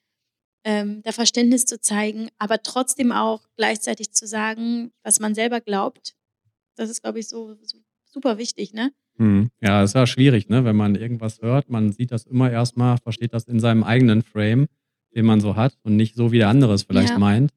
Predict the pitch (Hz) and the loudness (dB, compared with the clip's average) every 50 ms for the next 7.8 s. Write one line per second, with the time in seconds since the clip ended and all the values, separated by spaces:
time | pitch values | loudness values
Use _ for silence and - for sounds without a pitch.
0 | _ _ _ _ _ _ _ _ - 104 101 117 127 123 113 - _ _ 117 120 | _ _ _ _ _ _ _ _ -6 -4 -2 -2 -4 -4 -8 -14 _ _ -6 -2
1 | 123 123 113 113 123 131 - 131 120 131 - 131 123 123 131 139 143 135 - 120 | 2 4 4 4 4 4 2 2 0 2 2 2 2 4 6 6 6 6 4 4
2 | 131 143 127 180 165 143 - 147 139 123 143 - 135 131 127 - 139 151 - - | 4 4 6 6 6 6 6 6 6 6 6 6 4 2 2 2 2 0 2 4
3 | 147 156 127 98 - 107 101 - - 95 101 117 151 160 - _ _ _ _ _ | 4 4 4 4 2 0 -2 -2 -4 -4 -2 -2 -2 -2 -4 _ _ _ _ _
4 | _ _ _ _ _ _ _ _ _ 123 123 123 123 123 135 143 135 - 110 110 | _ _ _ _ _ _ _ _ _ 0 2 2 4 4 4 2 2 2 4 6
5 | 123 143 - - 143 127 131 - - 120 123 123 131 127 - 131 131 135 135 143 | 6 8 8 8 8 6 6 4 4 2 4 4 2 2 4 4 4 4 4 4
6 | 131 127 131 131 135 131 123 131 127 127 131 127 127 127 123 120 113 - - - | 4 6 6 6 6 6 6 4 4 4 4 6 6 6 6 4 2 0 -4 -10
7 | - - _ 143 - _ - - _ - - - 113 113 113 117 | -12 -16 _ -20 -20 _ -20 -20 _ -16 -6 -2 0 0 0 0